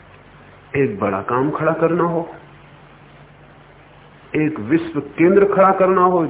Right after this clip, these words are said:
जहां से कि धीरे-धीरे वो ख्याल जीवित मनुष्यों को बदलने के लिए सक्रिय हो सके,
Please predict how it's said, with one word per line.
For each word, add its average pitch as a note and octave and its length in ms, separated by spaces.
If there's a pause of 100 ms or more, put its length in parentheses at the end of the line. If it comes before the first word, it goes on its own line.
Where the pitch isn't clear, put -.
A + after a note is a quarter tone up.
(120)
जहां C#3+ 240
से C#3+ 180
कि B2+ 140
धीरे-धीरे C#3+ 580
वो A2+ 240 (100)
ख्याल C#3+ 420 (720)
जीवित F3+ 460
मनुष्यों C#3 500
को A#2+ 140
बदलने B2+ 460
के C3 140
लिए A2 120
सक्रिय D#3+ 440
हो E3+ 140
सके, E3+ 300